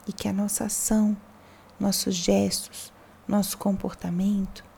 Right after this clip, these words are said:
possam ser luz, como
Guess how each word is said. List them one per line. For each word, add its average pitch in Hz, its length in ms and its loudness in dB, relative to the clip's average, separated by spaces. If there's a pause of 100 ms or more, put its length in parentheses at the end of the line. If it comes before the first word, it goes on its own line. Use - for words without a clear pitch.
(440)
possam 214 380 2
ser - 380 0
luz, 220 580 2 (640)
como 202 380 4